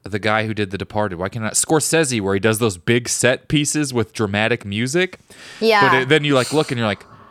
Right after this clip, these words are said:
Speaker 1: "Well, that's the guy from Mister Show punching a kid. Like, <laughs> punching, like, a
Speaker 2: <laughs>
Speaker 1: twenty-three-year-old."
Speaker 2: Yeah. Oh,
Speaker 1: And
Speaker 2: yeah,
Speaker 1: it's
Speaker 2: you're right. It probably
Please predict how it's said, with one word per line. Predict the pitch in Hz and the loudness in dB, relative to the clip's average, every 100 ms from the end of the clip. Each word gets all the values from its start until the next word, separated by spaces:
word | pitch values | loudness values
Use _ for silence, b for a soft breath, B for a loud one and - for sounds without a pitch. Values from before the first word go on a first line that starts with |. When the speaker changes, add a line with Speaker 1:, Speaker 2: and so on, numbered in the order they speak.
| B - | B 2
Speaker 1:
"Well, | 156 | 2
that's | - | 2
the | 131 | 0
guy | 113 | 0
from | - 107 | 0 -4
Mister | 110 - | -4 -4
Show | 98 139 143 110 | -4 0 0 0
punching | - 113 - 98 | -2 -6 -4 -8
a | |
kid. | - 151 117 - - - | -8 -6 -6 -8 -10 -2
Like, | 160 | 0
<laughs> | - 554 - 605 349 185 | 2 -2 -2 0 2 4
punching, | - - 170 | 4 4 4
like, | 190 | 4
a | - | 4
Speaker 2:
<laughs> | 202 | 4
Speaker 1:
twenty-three-year-old." | - - - 185 160 151 156 165 - 202 - | 4 4 2 2 2 2 4 4 4 0 0
Speaker 2:
Yeah. | 240 247 233 226 | 2 4 4 4
Oh, | - | 4
Speaker 1:
And | 381 | 4
Speaker 2:
yeah, | 370 | 4
Speaker 1:
it's | 359 | 4
Speaker 2:
you're | 339 320 | 2 2
right. | 302 294 | 4 4
It | 294 285 | 2 0
probably | 320 370 | 2 2